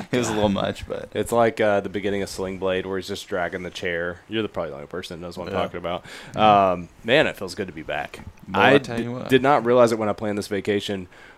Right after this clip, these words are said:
Speaker 2: but I was out for, like, twelve full days.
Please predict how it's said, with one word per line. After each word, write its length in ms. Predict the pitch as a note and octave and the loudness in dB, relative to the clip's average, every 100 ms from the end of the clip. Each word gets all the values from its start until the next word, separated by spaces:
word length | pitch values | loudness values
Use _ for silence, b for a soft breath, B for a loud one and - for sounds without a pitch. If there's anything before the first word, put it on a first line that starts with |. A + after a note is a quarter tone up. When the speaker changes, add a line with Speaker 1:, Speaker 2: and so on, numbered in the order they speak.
| B | B
Speaker 2:
but 420 | F#2+ G#2+ G2 F#2+ - | -2 4 4 2 2
I 460 | G#2 G#2+ A#2 A#2+ | 4 6 6 4
was 200 | G2 A2 | 2 0
out 340 | G2 G2 G2 - | 2 2 2 -2
for, 220 | G2+ G2+ | -6 -4
like, 220 | F2+ - | -4 -6
twelve 480 | - G2+ G2 F#2+ - _ | -2 2 4 2 -6 _
full 300 | - G2 F#2 | -10 -6 -6
days. 480 | E2 D2+ A1+ - | -6 -8 -8 -10